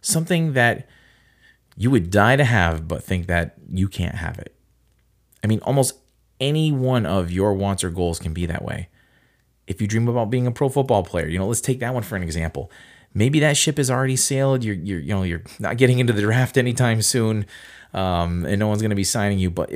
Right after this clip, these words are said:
what if you looked for other ways to be around that sport you love? If it's, if that's what it is, you could be a trainer, a coach, a writer of that sport. There's a myriad of things that can come to you that you can adapt your passion into a fulfilling and realistic dream or goal.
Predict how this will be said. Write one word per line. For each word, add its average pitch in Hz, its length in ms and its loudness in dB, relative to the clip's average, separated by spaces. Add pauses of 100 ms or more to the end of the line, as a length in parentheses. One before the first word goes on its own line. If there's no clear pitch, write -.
what 135 160 -2
if 247 140 -4
you 165 140 -4
looked 123 640 -2 (160)
for - 180 -8
other 113 160 0
ways 101 480 0
to - 80 -6
be 90 140 0
around 87 400 0
that 85 200 -4
sport - 360 -8
you 73 120 -8
love? - 460 -10 (160)
If 95 160 -8
it's, 82 160 -8
if 85 140 -4
that's 82 240 -6
what 78 80 -8
it 87 80 -4
is, 92 180 -4
you 117 60 -6
could 151 100 -4
be - 120 -4
a - 20 -4
trainer, 127 420 -4
a 80 60 -6
coach, 120 340 -2
a 76 80 -2
writer 117 680 2
of 87 260 -6
that 85 180 0
sport. 78 280 -2
There's 110 120 -6
a 123 60 -4
myriad 185 420 -2
of 143 80 -6
things 117 400 -4 (380)
that 113 120 -2
can 123 120 -4
come 147 240 0
to 123 140 -6
you 95 100 -2
that 87 100 -2
you 113 80 -4
can 120 140 -2
adapt 92 720 -6 (400)
your 101 160 0
passion 90 520 -2
into 90 240 -6
a 87 40 -6
fulfilling 113 600 -2
and 92 140 -2
realistic 92 560 -4
dream 87 260 -2
or 80 60 -4
goal. 76 360 -4